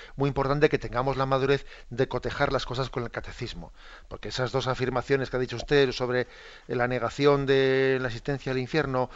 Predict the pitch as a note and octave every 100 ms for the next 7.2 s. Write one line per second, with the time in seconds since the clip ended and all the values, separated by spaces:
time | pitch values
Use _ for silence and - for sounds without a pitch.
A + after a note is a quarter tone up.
0 | - - - C3+ C#3 - B2+ B2+ C#3 C#3
1 | B2+ C3+ - C3 - B2+ B2+ D3+ C#3 C3
2 | C3 B2+ C3 B2+ A#2+ B2 C3+ C3 C3+ C3
3 | - - - - - - C3 B2 B2 A#2+
4 | A#2+ A#2+ B2 B2 B2 C#3 B2+ - B2+ C#3
5 | C3+ C3 C3+ C#3+ C#3 - B2 B2+ C#3 C3
6 | C3+ C#3 B2+ C3 C3+ C#3+ C3+ C3 B2 B2
7 | C#3+